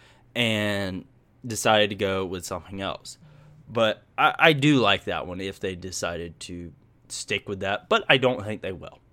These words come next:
Personally, the one thing that I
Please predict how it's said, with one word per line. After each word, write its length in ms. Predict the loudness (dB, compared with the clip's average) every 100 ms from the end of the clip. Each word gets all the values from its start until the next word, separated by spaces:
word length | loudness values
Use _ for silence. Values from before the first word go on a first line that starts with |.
| _ _ _ _ _ _ _ -20 -20 _ _ _
Personally, 520 | 0 0 0 -2 -4 -8 _ _ _ _ _ _ _ -8
the 280 | 2 4 4
one 420 | 6 4 4 0
thing 380 | 2 2 4 2
that 120 | 4
I 200 | 2